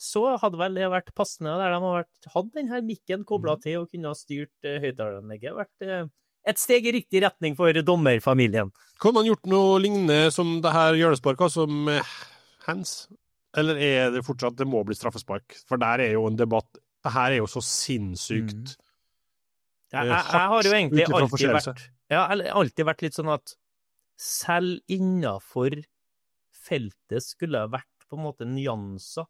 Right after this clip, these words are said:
Speaker 1: men
Speaker 2: Ja.
Speaker 1: da, eh, da ender du over i, i skjønn og dommerens vurderingsevne, og den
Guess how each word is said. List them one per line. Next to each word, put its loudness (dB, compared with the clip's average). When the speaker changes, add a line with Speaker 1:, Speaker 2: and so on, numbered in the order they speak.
Speaker 1:
men -6
Speaker 2:
Ja. 4
Speaker 1:
da, -8
eh, -6
da -2
ender 2
du 0
over 2
i, 4
i 0
skjønn 2
og 0
dommerens 0
vurderingsevne, 0
og -2
den -2